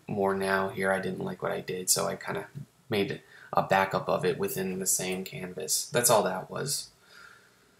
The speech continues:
Kinda late describing that, but yeah, that's all it was. And now I'm going back to kinda add a little bit more life into the eyes. They, they pretty much were fine, but I don't know, I,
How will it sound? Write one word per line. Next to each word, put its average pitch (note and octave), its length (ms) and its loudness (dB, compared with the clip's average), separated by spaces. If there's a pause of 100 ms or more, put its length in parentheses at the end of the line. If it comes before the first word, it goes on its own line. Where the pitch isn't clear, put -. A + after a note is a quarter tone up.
(380)
Kinda F#2+ 160 0
late F#2 160 0
describing F2 600 -2
that, - 240 -8
but - 200 -10 (760)
yeah, F2+ 100 0
that's E2+ 180 2
all G2+ 180 6
it - 40 2
was. F#2+ 360 0 (1000)
And B2+ 100 2
now C3 160 8
I'm C3 80 8
going G#3 220 0
back G2 200 0
to - 60 -12
kinda - 260 -4
add F#2+ 140 0
a G2 40 -2
little A#2 220 2
bit A2+ 160 4
more G2+ 160 0
life F#2+ 320 -6
into F#2 140 -6
the - 220 -8
eyes. - 500 -6 (300)
They, - 120 -8 (360)
they G3 120 8
pretty A3+ 240 2
much - 140 4
were G3+ 80 0
fine, G2+ 460 4
but G2+ 120 2
I G#2 120 6
don't F#2+ 100 2
know, F#2+ 140 0
I, F#2+ 160 0